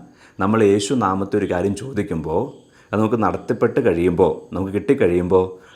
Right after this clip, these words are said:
നമ്മൾ ഓ-, നമ്മുടെ തന്നെ വിശ്വാസം ഉറപ്പിക്കുന്ന ഒരു കാര്യമായിട്ട് അത് മാറ്റും. എങ്ങനെ? ഞാൻ ഈശോയുടെ നാമത്തിൽ ചോദിച്ചപ്പോൾ എനിക്കിത് കിട്ടി. അപ്പോൾ യേശു നാമത്തിന് ശക്തിയുണ്ട്.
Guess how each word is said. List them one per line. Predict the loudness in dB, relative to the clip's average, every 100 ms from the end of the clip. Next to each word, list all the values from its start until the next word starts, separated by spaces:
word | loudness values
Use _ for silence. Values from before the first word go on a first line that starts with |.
| -8
നമ്മൾ | -4 0 0 -2 -8 -20 -6
ഓ-, | -2 -2
നമ്മുടെ | 0 2 2
തന്നെ | 0 -2 -4
വിശ്വാസം | -6 -6 -4 -2
ഉറപ്പിക്കുന്ന | -2 -2 -2 -2 -2
ഒരു |
കാര്യമായിട്ട് | -2 -2 -2
അത് | -4 -6
മാറ്റും. | -8 -12 -16 _ _ _ -6
എങ്ങനെ? | -4 -2 -4 -6 -16 _
ഞാൻ | -8 -4 -4
ഈശോയുടെ | -2 -2 0 -4
നാമത്തിൽ | -6 -6 -6 -6
ചോദിച്ചപ്പോൾ | -8 -10 -6 -4 -4 -8 -16 -8
എനിക്കിത് | -6 -4 -6 -4
കിട്ടി. | -6 -4 -4 -6 -10 -20
അപ്പോൾ | -4 0 0
യേശു | -2 -6 -8
നാമത്തിന് | -8 -8 -6 -6 -8 -10 -10
ശക്തിയുണ്ട്. | -10 -10 -10 -10